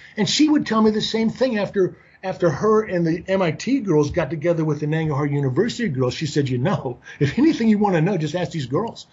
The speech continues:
They'll tell you everything." So the fact that Ann was sitting there getting some very valuable insights from the women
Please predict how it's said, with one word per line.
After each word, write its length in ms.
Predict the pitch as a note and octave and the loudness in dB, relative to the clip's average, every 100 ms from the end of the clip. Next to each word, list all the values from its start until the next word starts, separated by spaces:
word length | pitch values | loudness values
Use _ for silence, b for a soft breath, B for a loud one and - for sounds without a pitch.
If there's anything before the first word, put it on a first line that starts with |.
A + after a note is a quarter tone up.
| b | b
They'll 120 | D3+ C#3 | -4 -2
tell 180 | D#3+ | 0
you 80 | C#3+ | 0
everything." 540 | A2+ B2+ G#3 - - - B B B | -2 -4 -6 -8 -12 -20 B B B
So 320 | - G#3+ G#3 - | 0 0 0 2
the 120 | G3 | 2
fact 320 | - C4 C4 | 4 0 2
that 120 | G#3+ | 0
Ann 280 | G3 A3+ A#3+ | 0 -2 2
was 160 | G3+ - | 2 0
sitting 240 | - G3+ | -6 -2
there 100 | F3+ | 0
getting 240 | D#3 F#3 F3 | 2 0 0
some 200 | D3 C3 | -2 0
very 240 | G#3 G#3+ | 2 2
valuable 520 | E3 F3 F#3 D#3 D#3 | 0 0 2 2 2
insights 360 | G3 - D3+ D3 | 0 0 -2 -2
from 120 | C#3+ | -2
the 80 | C3+ | 0
women 340 | F#3+ D3 C#3 | 0 0 -2